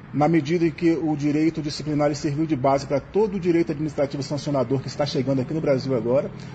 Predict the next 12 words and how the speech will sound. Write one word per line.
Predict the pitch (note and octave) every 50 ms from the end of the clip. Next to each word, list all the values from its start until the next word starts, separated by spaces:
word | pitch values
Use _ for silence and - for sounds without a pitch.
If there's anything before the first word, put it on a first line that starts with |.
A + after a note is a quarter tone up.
| - -
mas | D3+ E3 E3+ F3 -
nós | F#3 E3+ -
temos | - F3 E3+ E3+ D#3
poucas | - - F3 F#3 F#3+ F#3+ G3 F3+ -
pesquisas | - F3 D3+ C#3 - - - D3+ D3+ D3+ D3 D3 C#3+
ainda | C#3+ C3+ B2+ C3 C3+ C#3 C#3+ C#3+ C#3+
na | C#3 C#3 C3+
área | B2+ B2+ C3 C3 C3
do | C3 C3
direito | A#2+ B2+ B2 B2 B2+ C3+ C3+ C3+ C3
administrativo | B2+ B2 B2 B2+ B2+ B2+ - - B2 A#2+ - B2+ B2
disciplinar. | B2 - - - D3 C#3+ A#2 G#2 G2